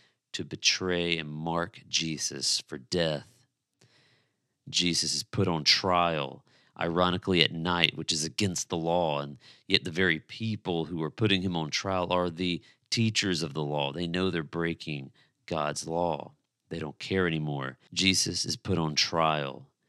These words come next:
betrayed by the religious system meant to look to him. Yet he stands as the true Messiah through it all. His betrayers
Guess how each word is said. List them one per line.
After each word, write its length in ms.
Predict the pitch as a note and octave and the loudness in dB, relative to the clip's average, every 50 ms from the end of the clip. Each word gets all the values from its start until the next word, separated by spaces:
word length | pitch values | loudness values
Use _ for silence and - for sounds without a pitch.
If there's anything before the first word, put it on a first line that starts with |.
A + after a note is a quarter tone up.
| _ _ _ _ _ _ _ _ - | _ _ _ _ _ _ _ _ -10
betrayed 720 | - - - - - A2 F#2+ F2+ F2 E2+ E2+ E2+ E2 D#2+ D2+ | 0 6 6 8 8 8 4 4 4 2 2 0 -2 -2 -2
by 140 | - E2 | -2 -2
the 140 | D#2 D2 D2 | -2 -2 -2
religious 420 | D2+ D#2+ D#2+ F2 F#2 D#2+ F#2 F2+ - | -2 -2 2 2 2 2 2 2 2
system 680 | - - - E2 D2 - - - D#2+ D2 C#2+ C2+ C2 B1 - | 2 2 4 6 4 4 4 2 -4 -4 -4 -6 -8 -12 -10
meant 340 | F2 F2+ F2+ F#2 F#2 - - | -6 -2 0 0 0 0 0
to 140 | - - F2 | -2 0 0
look 320 | E2 E2+ - - _ _ | -4 -4 -4 -6 _ _
to 260 | - - - F#2 F2 | -8 -4 -2 0 -2
him. 440 | E2 D2 D#2 D#2 D2 C#2+ C#2 C2+ - _ _ _ _ _ - - - - - - _ _ _ | -2 -2 -4 -6 -6 -6 -8 -12 -16 _ _ _ _ _ -20 -20 -20 -20 -20 -20 _ _ _
Yet 220 | A2 G2+ F2 - | 4 4 4 4
he 160 | - F#2 F#2+ | 4 -2 0
stands 960 | F#2+ - - - - - - G2 F#2+ G2 G2 F#2+ G2 G2 G2 F#2+ F#2 - - _ _ _ _ _ | 2 4 4 2 2 2 2 2 2 2 0 0 -2 -4 -6 -8 -10 -12 -14 _ _ _ _ _
as 240 | - E2+ D#2+ - - - _ - | -10 -4 -2 -2 -2 -4 _ -8
the 120 | - E2+ | -8 -2
true 720 | - - - - G#2 G2+ F#2+ F2+ F2+ F2 F2 F2 E2+ E2 D#2+ - - - | 0 0 0 2 2 0 2 2 2 2 0 0 -2 -4 -6 -10 -18 -16
Messiah 680 | - D#2+ D#2+ D2+ - - - F2 E2 E2 D#2+ D#2 D2+ C#2+ | -12 -8 -6 -6 -4 -4 -2 -2 0 0 0 0 -2 -4
through 260 | - - E2+ D#2+ D#2 | -4 -6 -4 -2 -2
it 100 | D#2+ D2+ | -2 -2
all. 380 | D#2 D2+ D2 D2 D2 D2 C#2+ - _ _ _ _ _ _ _ _ _ _ _ _ _ _ _ _ | -2 -2 -4 -4 -4 -6 -10 -12 _ _ _ _ _ _ _ _ _ _ _ _ _ _ _ _
His 220 | - - A#2 G2+ - | 0 0 0 2 2
betrayers 1040 | - G#2+ - - - - G2 F#2+ F2+ F2 D#2+ D2 C#2+ C#2+ C#2+ C#2+ - - - - | -2 0 4 4 4 6 4 4 4 2 0 -2 -6 -8 -10 -8 -8 -8 -8 -10